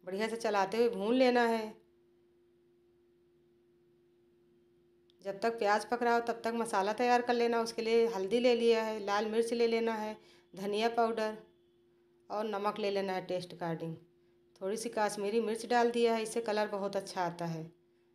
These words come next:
अब पानी डाल के मसाले को फुला देना है। इस तरह से बनाएंगे सब्ज़ी तो बहुत टेस्टी बनती है। अब अदरक लहसुन का पेस्ट डाल देना है,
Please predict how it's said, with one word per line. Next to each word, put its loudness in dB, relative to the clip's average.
अब -18
पानी -4
डाल -2
के -4
मसाले -2
को -8
फुला 2
देना 4
है। -6
इस -12
तरह 0
से -4
बनाएंगे 2
सब्ज़ी -2
तो -2
बहुत -4
टेस्टी -2
बनती -6
है। -8
अब -10
अदरक 2
लहसुन 0
का 0
पेस्ट -2
डाल 4
देना 2
है, -4